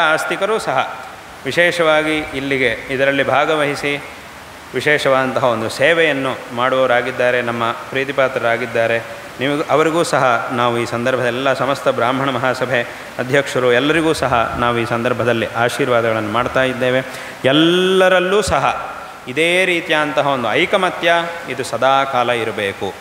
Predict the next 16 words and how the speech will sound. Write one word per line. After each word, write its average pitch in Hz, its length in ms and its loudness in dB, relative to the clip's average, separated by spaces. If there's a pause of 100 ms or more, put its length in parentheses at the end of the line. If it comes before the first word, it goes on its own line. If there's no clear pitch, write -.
(420)
ಯಾವುದೇ 156 440 6
ವಿಧವಾದಂತಹ 147 560 2
ಒಂದು 135 220 0 (120)
ಭಿನ್ನಾಭಿಪ್ರಾಯಗಳಿಗೆ 143 1120 2
ಇಲ್ಲಿ 131 160 -2
ನಾವು 127 240 0 (440)
ಅವಕಾಶವನ್ನು 127 640 0
ಕೊಡಬಾರದು. 143 640 2 (440)
ಅವರವರ 160 400 4
ವೈಯಕ್ತಿಕವಾದಂತಹ 160 840 2
ವಿಷಯಗಳು 156 520 0
ಅದೆಲ್ಲ 175 340 4
ಬೇರೆ, 156 440 2
ಅದು 165 120 2
ಅವರವರಿಗೆ 160 480 2
ಬಿಟ್ಟದ್ದು. 117 380 -6